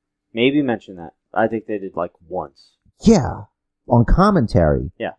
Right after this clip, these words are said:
Speaker 2: But how does commentary help someone who's at an event?
Speaker 1: Maybe.
Speaker 2: Not everybody that goes to events watch Raw
Speaker 1: Mm-hmm.
Speaker 2: or N X T all the time. They could be just taking their kids.
Speaker 1: Maybe interviewer.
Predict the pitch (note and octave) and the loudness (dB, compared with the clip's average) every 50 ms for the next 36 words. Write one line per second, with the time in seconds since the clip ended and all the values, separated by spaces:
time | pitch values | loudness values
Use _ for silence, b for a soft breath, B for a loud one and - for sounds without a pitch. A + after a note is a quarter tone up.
0 | _ _ _ _ _ _ - - D3 B2+ C3 C#3+ D#3+ F#3+ F#3 F3+ - - - F3 | _ _ _ _ _ _ 2 4 4 4 4 4 4 4 4 2 2 2 4 4
1 | F3 E3+ E3+ D#3+ D#3+ - F3 D3+ C#3+ C#3 C3 B2+ D3+ C#3+ C#3+ - - - C3+ C3 | 4 2 2 -2 0 2 4 4 4 4 4 4 4 4 2 0 0 0 0 0
2 | B2+ B2 A#2+ A#2+ A#2+ A2+ A#2 A2 - F#2 A#2+ A#2+ A2 A2 A2+ G#2+ G2 G2 A2 C3 | 2 2 2 4 4 4 2 2 2 2 2 4 4 4 4 4 2 2 2 2
3 | B2 - - _ _ _ _ _ _ _ _ _ _ _ _ _ _ _ _ _ | 0 0 -4 _ _ _ _ _ _ _ _ _ _ _ _ _ _ _ _ _
4 | _ _ _ _ _ _ _ _ _ _ _ _ _ _ _ _ _ _ - A2+ | _ _ _ _ _ _ _ _ _ _ _ _ _ _ _ _ _ _ -8 -4
5 | A#2+ A#2+ B2+ C3+ C#3 C#3 C#3 B2+ C#3+ F3 F3+ F3+ F#3 F3+ G3 F#3+ E3 F3 E3+ F3 | -4 -2 -2 -4 -2 0 4 4 4 4 4 4 2 4 2 2 4 4 4 6
6 | F3 E3 D3+ C3+ B2 B2+ C3+ C3+ C3 - - B2+ A2 G#2 G#2 A2+ A#2+ - - - | 6 4 4 4 6 6 6 6 4 4 4 2 4 4 4 2 2 0 2 2
7 | A2+ A2 G2+ - - F#2+ F#2 G2+ A2+ A#2 G#2+ F#2+ E2+ E2 E2+ E2+ _ _ _ _ | 4 4 4 2 0 2 4 6 6 6 6 6 4 2 0 -2 _ _ _ _
8 | _ _ _ _ - A2+ G2 G2 F#2 F#2 _ _ - G#2+ G#2 G#2+ A#2 G#2+ G2+ F#2+ | _ _ _ _ -20 -20 -20 -20 -20 _ _ _ 2 2 2 4 4 2 2 2
9 | - - - C3 C3+ B2+ G2+ F2 E2+ E2 - G#2+ E2 E2 E2+ E2+ - - B2 A#2 | 0 -2 2 4 4 6 6 4 4 2 2 2 2 2 2 2 2 2 2 0
10 | A#2 G#2+ G#2+ G#2+ - - A2+ - G#2+ G2+ F#2 F#2 - A#2+ E2+ - - - - - | 0 2 0 0 2 2 0 0 2 0 2 2 2 2 0 0 -4 -10 -18 -14
11 | G#2 G#2 G#2 G#2 G2+ A2+ A2+ C3 E3 F3 D#3 C3 G#2 F#2+ F#2+ | -12 -8 -8 -8 -6 -4 -6 -6 -6 -8 -8 -8 -8 -8 -8